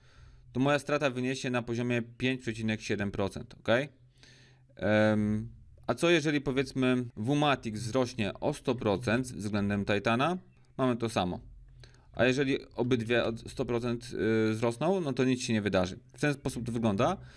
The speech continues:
No i zobaczcie, mamy tutaj też pool weight, czyli, e, tak jakby podział tej mojej puli płynności.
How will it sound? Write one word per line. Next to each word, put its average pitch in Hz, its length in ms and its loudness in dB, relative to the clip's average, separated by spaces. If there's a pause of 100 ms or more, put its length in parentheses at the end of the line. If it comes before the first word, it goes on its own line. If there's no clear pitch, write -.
(320)
No 147 80 0
i 160 60 4
zobaczcie, 147 340 0
mamy 127 180 -2
tutaj 117 220 -2
też 117 320 -4 (140)
pool 131 400 4 (180)
weight, 120 480 2
czyli, 113 420 0 (280)
e, 101 160 -4
tak 113 180 -4
jakby 107 280 2
podział 107 640 0 (220)
tej 107 140 0
mojej 107 200 2
puli 117 260 2
płynności. 113 680 0